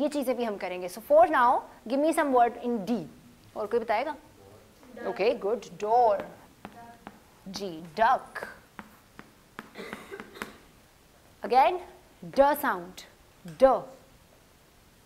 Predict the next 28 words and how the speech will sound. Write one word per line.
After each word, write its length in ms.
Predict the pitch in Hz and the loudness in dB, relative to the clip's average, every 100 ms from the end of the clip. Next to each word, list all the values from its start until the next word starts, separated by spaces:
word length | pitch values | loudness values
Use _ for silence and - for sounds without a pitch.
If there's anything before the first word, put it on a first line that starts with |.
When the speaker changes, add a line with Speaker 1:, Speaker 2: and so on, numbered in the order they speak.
| _ - - _ _ _ _ _ 165 | _ -20 -20 _ _ _ _ _ -6
Speaker 1:
डी 160 | 254 277 | -4 0
ओ, 200 | 247 202 165 - | 0 0 -4 2
डोर, 420 | 240 269 262 208 175 160 - _ _ _ 170 156 | 6 10 10 8 0 -12 -20 _ _ _ -10 -2
डबल 280 | 214 285 | 4 4
ओ 100 | 339 262 | 4 2
है 100 | 233 | -2
ना, 120 | 381 - _ - | -8 -16 _ -6
तो 100 | 220 | -2
हम 160 | 226 | 0
इसको 220 | 233 - 247 | -2 2 2
drag 340 | 214 214 202 | 4 0 0
करेंगे, 300 | 240 214 190 165 147 | -4 -6 -8 -12 -4
Door, 600 | 202 220 226 196 170 170 - _ _ _ _ _ | 0 4 4 2 -4 -14 -20 _ _ _ _ _
Door। 300 | 185 247 254 254 - - | 2 4 4 2 -10 -6
खाली 220 | 226 254 | -4 -4
door 300 | 214 220 226 | 0 4 4
बोलूँगी 320 | 269 240 247 254 | 6 4 2 -2
तो 80 | |
वो 80 | 254 | -4
सम-, 180 | 247 220 - 202 | -6 -12 -14 -10
मतलब 320 | 202 226 190 - _ | -6 -6 -8 -20 _
आपका 340 | - 208 - 226 | -2 -2 -2 -6
correct 360 | 226 214 208 - | -2 -6 -6 -10
प्रोनाउंसिएशन 560 | 220 202 214 196 190 | -8 -6 -8 -10 -6
Door, 260 | 180 185 - - _ _ _ _ _ _ _ _ _ _ _ _ _ _ _ _ | -2 -2 -4 -20 _ _ _ _ _ _ _ _ _ _ _ _ _ _ _ _
मगर 240 | 202 214 | -4 0
आप 240 | 226 220 220 - 220 | 0 0 -4 -20 -10
जब 300 | 220 214 | -4 -4